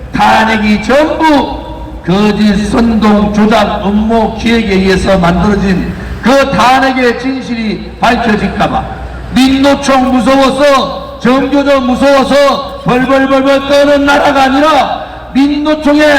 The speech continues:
악법, 악행, 악습을 정면으로 싸워서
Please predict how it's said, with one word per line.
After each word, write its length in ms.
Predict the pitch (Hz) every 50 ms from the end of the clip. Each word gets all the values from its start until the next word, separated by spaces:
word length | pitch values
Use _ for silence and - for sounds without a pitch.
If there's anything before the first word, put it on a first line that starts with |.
| 269 -
악법, 720 | 277 311 330 320 - - - 339 320 311 311 294 - - -
악행, 520 | - - - - - 302 311 311 302 285 - -
악습을 720 | - 349 349 - - 339 339 339 339 330 330 330 - - - - - - - - - - -
정면으로 720 | - 240 285 294 294 294 302 302 294 294 294 294 294 277 294
싸워서 920 | 294 302 311 - 294 - - 302 311 - 587 - - - - - -